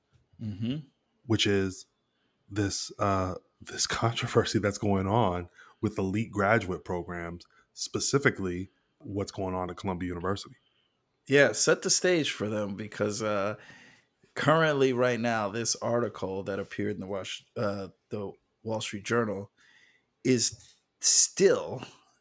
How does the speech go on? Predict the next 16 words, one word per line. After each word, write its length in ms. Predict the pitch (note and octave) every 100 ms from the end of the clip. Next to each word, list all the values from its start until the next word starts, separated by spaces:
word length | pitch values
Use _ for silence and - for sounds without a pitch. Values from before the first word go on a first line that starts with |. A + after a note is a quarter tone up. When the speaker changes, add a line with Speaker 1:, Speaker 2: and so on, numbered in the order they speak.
| _ _ -
Speaker 1:
the 220 | B2 C#3+
most 420 | C3 B2 C3+ -
popular 680 | - - A#2 A#2+ A#2+ G#2+ G2+
article. 480 | D2 F#2+ F#2+ - E2+
I 80 | F2+
just 260 | F2+ -
checked 260 | - G2+ -
it 60 | F2
online, 480 | F2+ F#2+ G#2 F2 - _ _ - _ _
uh, 180 | G2+ G2+ - _ -
in 140 | A#2+
the 80 | A2+
Wall 140 | G#2+
Street 200 | G#2 - G#2
Journal. 240 | B2 G2
So 420 | - A2+ G2+ F2